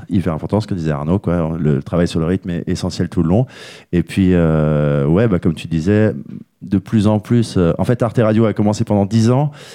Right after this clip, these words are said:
on ne mettait jamais de musique, c'était le, la règle absolue, c'était dans nos règlements, c'était juste arbitraire, comme ça on disait qu'il n'y a, il y a pas de musique, donc, euh,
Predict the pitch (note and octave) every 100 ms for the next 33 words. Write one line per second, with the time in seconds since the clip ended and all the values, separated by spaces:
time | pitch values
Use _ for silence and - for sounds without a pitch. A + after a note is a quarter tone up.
0 | - - G#2 G#2 G2+ G2+ G2+ G#2+ G#2+ A#2
1 | A2+ G2 F2 - F2 F2 D#2+ D#2 D2+ D#2
2 | E2 F2+ D#2+ D2+ E2+ - D#2 D2+ - D#2
3 | D#2+ D#2+ D#2 E2 E2 D#2+ G2+ - - F2+
4 | F2 - G2 F#2 F#2 F2 G#2+ F2+ F#2+ E2+
5 | F#2 F#2 D#2+ F2 F#2 F2+ E2+ G2 C3 F#2+
6 | -